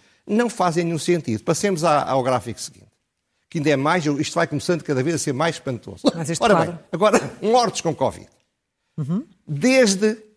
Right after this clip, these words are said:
Speaker 1: com menos de vinte anos, desde sete de fevereiro que não morre ninguém. Com menos de vinte e nove anos, desde sete de feve-, março não morre ninguém.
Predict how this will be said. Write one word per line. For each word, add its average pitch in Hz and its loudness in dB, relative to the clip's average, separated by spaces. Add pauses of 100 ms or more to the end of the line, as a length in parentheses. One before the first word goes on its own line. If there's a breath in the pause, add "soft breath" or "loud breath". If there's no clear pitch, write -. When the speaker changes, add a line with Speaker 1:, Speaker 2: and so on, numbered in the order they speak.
(240)
Speaker 1:
com 190 4
menos 233 4
de 165 -4
vinte 156 2
anos, 170 2
desde 170 2
sete 220 2
de - -10
fevereiro 175 0
que - -10
não 156 -2
morre 156 0
ninguém. 87 -6 (960)
Com 208 6
menos 226 2
de 160 -4
vinte 190 0
e 180 2
nove 160 4
anos, 196 0 (160 soft breath)
desde 156 2
sete 233 2
de - -10
feve-, 139 -2
março 175 -2
não 127 0
morre 175 2
ninguém. 98 -4